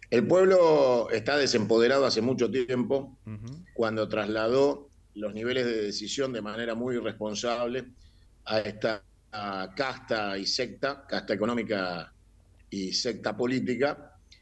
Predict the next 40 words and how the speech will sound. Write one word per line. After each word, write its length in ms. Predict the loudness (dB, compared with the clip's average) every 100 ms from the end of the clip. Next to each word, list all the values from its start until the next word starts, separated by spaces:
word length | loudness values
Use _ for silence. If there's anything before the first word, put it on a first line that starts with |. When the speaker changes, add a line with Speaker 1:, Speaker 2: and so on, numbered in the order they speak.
| _ _ -2
Speaker 1:
que 100 | 0
se 320 | -2 -6 -8
han 100 | -6
quedado 420 | -4 -2 0 -2
con 100 | -4
la 60 | -8
administración 480 | -10 -10 -8 -4 -2
del 140 | 0
poder, 280 | 2 2 2
vaciando 380 | 0 -4 -4 -6
al 100 | -4
pueblo 320 | -2 -2 -2
de 80 | -2
poder. 340 | -4 -6 -10 -18 _ _ -20 -20 -20 -6
Cuando 240 | 2 6
vos 120 | 8 8
votás 340 | 6 4 2
una 180 | 2 2
vez 120 | 2
cada 260 | 4 6 6
dos 220 | 6 4
años, 680 | 2 -2 -6 -4 -4 -6 -4
eso 260 | 0 0 0
quiere 180 | 2 2
decir 360 | 0 0 -2
que 80 | 0
el 120 | 0
gobierno 760 | 2 4 4 2 -2 -8 -10 -12 _ _ _ _ _ _ _ _ -8
al 220 | -4 -2
año 340 | -2 -4 -4 -2
de 80 | -2
ser 180 | 0
elegido 360 | 0 0 2 2
ya 100 | 0
está 140 | -2 -4
en 100 | -4
campaña, 540 | -6 -4 -4 -4 -8
no 100 | -8
está 160 | -6 -4
gobernando. 720 | -4 -6 -6 -4 -2 -4 -6